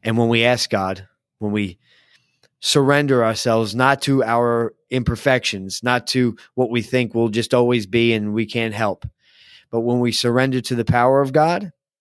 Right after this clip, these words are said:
and when we surrender to God's life, we actually achieve freedom. Because all the things that hold us back, we now have the strength and the courage and the wisdom to move those things out of the way.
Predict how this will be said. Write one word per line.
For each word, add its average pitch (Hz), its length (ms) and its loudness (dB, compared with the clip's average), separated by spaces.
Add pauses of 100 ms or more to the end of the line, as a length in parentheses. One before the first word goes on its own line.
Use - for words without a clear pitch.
(340)
and 107 80 -8
when 110 80 -2
we 117 160 -2
surrender 127 460 -4
to 120 100 -2
God's 120 300 2
life, 123 220 2
we 143 120 2
actually 131 460 0
achieve 123 380 0
freedom. 135 380 0 (760)
Because 131 320 0
all 139 220 4
the 143 100 2
things 147 280 -2
that 135 80 -2
hold 139 220 2
us 139 120 -2
back, 151 400 -2 (240)
we 123 160 0
now 123 220 4
have 120 220 0
the 110 80 -4
strength 123 480 0
and 110 120 -6
the 104 60 -6
courage 113 440 2
and 110 140 -2
the 107 80 0
wisdom 110 480 0
to - 120 -8
move 107 340 0
those 110 240 0
things 107 260 -6
out 101 160 2
of 95 60 -6
the 98 60 -4
way. 110 320 -4